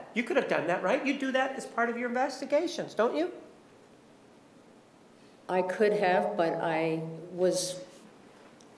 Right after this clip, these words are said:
Speaker 2: basically told to rely on the information that I had.
Speaker 1: Well, now, now you're indicating that you were restricted somehow by somebody.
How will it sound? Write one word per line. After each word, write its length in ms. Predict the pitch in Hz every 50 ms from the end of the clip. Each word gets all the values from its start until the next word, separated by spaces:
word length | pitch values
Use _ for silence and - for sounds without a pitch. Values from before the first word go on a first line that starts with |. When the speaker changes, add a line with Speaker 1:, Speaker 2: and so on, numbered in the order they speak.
| 208 - -
Speaker 2:
basically 560 | 240 220 226 226 226 233 233 226 220 214 208
told 320 | - - 208 190 185 185 185
to 120 | 185 185
rely 400 | 170 170 170 175 170 170 170 175
on 120 | 175 170
the 240 | 170 165 165 165 170 165
information 640 | 165 180 180 180 - 185 175 170 170 - - 180 165
that 120 | 160 151
I 80 | 151 156
had. 320 | 160 156 165 143 139 -
Speaker 1:
Well, 340 | 220 208 196 190 202 196 196
now, 280 | 226 208 226 240 254 -
now 200 | 233 226 233 254
you're 200 | 254 240 240 233
indicating 460 | 226 226 233 226 226 214 208 214 196
that 180 | 185 180 180 180
you 80 | 180
were 80 | 180 175
restricted 640 | 165 165 165 160 - - 269 277 277 262 190 -
somehow 440 | - - 170 135 135 143 151 147 147
by 120 | - 156 143
somebody. 440 | - - 190 170 - - 131 107